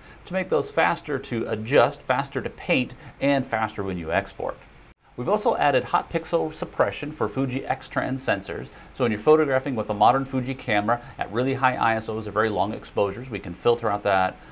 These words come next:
noisy dots for you automatically. And we've also improved color fringe removal across the board as well. So when you get purple or green fringing around the edges on your photos when using wide-angle lenses, the removal is even stronger than it used to be.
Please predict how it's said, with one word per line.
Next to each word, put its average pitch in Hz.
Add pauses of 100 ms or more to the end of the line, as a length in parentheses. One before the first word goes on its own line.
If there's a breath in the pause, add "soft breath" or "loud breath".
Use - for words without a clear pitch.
(100)
noisy 110
dots 95
for 107
you 98
automatically. 87 (160)
And 139
we've 139
also 220
improved 135
color 117
fringe 226
removal 110 (160 loud breath)
across 104
the 107
board 92
as 85
well. 107 (260 loud breath)
So 110
when 107
you 104
get 104
purple 139
or 107
green 107
fringing 127
around 101
the -
edges 143
on 117
your 107
photos 113
when 104
using 95
wide-angle 90
lenses, 127 (200 loud breath)
the 107
removal 113
is 98
even 92
stronger 85
than 78
it 82
used 117
to 95
be. 80